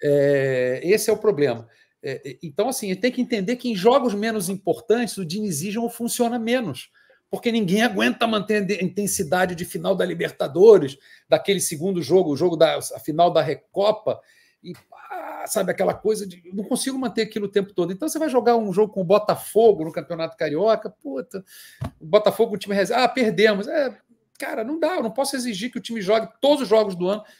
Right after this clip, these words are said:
Speaker 2: naquela intensidade. Dito isso, eu acho que o, o Diniz tem que fazer alguns ajustes, quem sou eu pra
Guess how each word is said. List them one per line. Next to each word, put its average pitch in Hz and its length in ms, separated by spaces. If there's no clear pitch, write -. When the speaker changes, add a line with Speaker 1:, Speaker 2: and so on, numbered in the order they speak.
Speaker 2:
naquela 202 340
intensidade. 202 640
Dito 196 480
isso, 247 420
eu 190 100
acho 208 140
que 220 60
o, 180 340
o 175 40
Diniz 165 300
tem 208 140
que 196 140
fazer 170 360
alguns 156 400
ajustes, 202 360
quem 170 140
sou 165 240
eu 165 180
pra 120 200